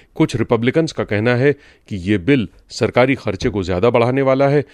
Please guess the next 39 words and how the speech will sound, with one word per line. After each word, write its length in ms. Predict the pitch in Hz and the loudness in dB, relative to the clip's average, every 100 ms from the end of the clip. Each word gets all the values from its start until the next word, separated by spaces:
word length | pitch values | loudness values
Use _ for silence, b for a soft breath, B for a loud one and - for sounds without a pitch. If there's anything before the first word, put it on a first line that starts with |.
| b - | b -2
जबकि 240 | 123 - 139 | -2 0 0
प्रतिनिधि 540 | 120 117 123 123 123 | 2 2 0 0 -2
सभा 300 | - 107 120 | -2 -2 0
में 160 | 127 104 | 0 -2
डेमोक्रेटिक 540 | 101 101 110 104 104 | -2 -2 -2 -2 -2
नेता 280 | 104 104 117 | -2 0 0
नैन्सी 360 | 92 92 - | -2 -4 -6
पेलोसी 400 | 95 95 104 151 | -6 -2 -2 -2
समेत 380 | 143 107 104 113 _ b b _ | -4 -2 -2 -4 _ b b _
कई 200 | 123 151 | 2 2
डेमोक्रेट 500 | 139 113 117 - 110 | 2 0 0 -2 -2
सांसद 460 | - 104 101 117 101 | -2 -4 -4 -6 -6
इस 100 | 95 | -8
बात 320 | 82 101 117 | -2 0 0
से 140 | - 110 | -2 -4
नाराज 420 | 98 95 107 98 | -2 0 -2 -2
हैं 160 | 110 110 b b b - | -4 -6 b b b -6
कि 140 | 107 95 | -4 0
युवा 280 | 113 135 | 2 2
गैर 240 | 104 101 101 | 2 0 -2
कानूनी 420 | - 98 110 110 | -4 -4 -2 -2
अप्रवासियों 640 | 98 - 95 92 - 113 | -2 -2 -2 -2 -2 -6
के 100 | 104 | -4
बारे 280 | 87 92 110 | -4 -2 -2
में 220 | 107 107 101 | -2 -4 -4
कोई 160 | 104 101 | -4 -4
समझौता 460 | 104 95 95 104 | -6 -6 -4 -4
क्यों 240 | 101 120 95 | -6 -6 -4
नहीं 160 | 92 | -6
किया 280 | - 95 87 | -6 -6 -4
गया। 220 | 87 82 B B B B - | -4 -6 B B B B -2
प्रतिनिधि 460 | 123 160 160 165 | 0 2 2 0
सभा 280 | 165 131 143 | 0 2 2
में 160 | 147 143 | 2 0
इस 120 | 139 | -2
समझौते 400 | 107 101 107 139 | -4 0 0 0
के 100 | 117 | -2
विरोध 340 | 95 104 123 | -2 0 -2
में 220 | 104 117 | -2 -4